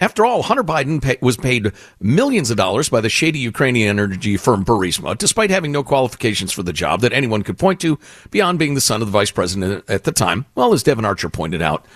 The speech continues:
um, he was the guy who knows guys. He'll get you on the phone with the head of what's-its at the State Department or whatever. Anyway, which proved very fortunate when his father fired the general prosecutor of Ukraine, Viktor Shokin, who had begun an investigation into the Burisma Hunter gravy train. Now,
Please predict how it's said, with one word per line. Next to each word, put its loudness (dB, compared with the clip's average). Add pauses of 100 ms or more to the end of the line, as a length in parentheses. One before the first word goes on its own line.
(300)
um, -8
he 2
was 0
the 2
guy 2
who 2
knows 0
guys. -6
He'll -2
get 0
you 4
on 2
the 0
phone 0
with -2
the 2
head 2
of 0
what's-its -2
at -6
the -4
State 2
Department -4
or -2
whatever. -4 (460)
Anyway, 2 (360)
which -2
proved 2
very 0
fortunate -4
when 2
his 0
father 0
fired 0
the -6
general 0
prosecutor 0
of -4
Ukraine, 0
Viktor -2
Shokin, 0
who 2
had -2
begun 0
an 0
investigation -2
into -2
the 0
Burisma 0
Hunter -2
gravy -2
train. -2 (380)
Now, 0